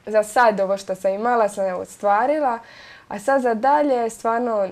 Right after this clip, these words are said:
ne, ne znam, rekla sam ću malo moram, ovaj, se odmorit, naspavat, pa sad kad u ponedjeljak počne fakultet, onda ću ja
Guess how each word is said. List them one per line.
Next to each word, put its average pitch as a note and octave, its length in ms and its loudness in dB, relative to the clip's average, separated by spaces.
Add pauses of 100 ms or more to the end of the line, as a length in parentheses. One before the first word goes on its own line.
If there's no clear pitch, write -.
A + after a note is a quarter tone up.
ne, A3 280 -4
ne A#3+ 220 -2
znam, F#3+ 200 -6
rekla G#3+ 280 -4
sam F#3+ 140 -6
ću F#3+ 260 -6
malo G3 360 -4
moram, F#3+ 440 -4
ovaj, F#3+ 460 -12
se G3+ 180 -4
odmorit, A3+ 540 0
naspavat, G#3+ 720 -2 (460)
pa A3 100 -6
sad A3 240 0
kad G3+ 160 2
u G3+ 60 -12
ponedjeljak G#3+ 560 0
počne A#3 400 -6
fakultet, A3+ 840 -4
onda A3 200 -4
ću G#3 160 -8
ja G3+ 340 -2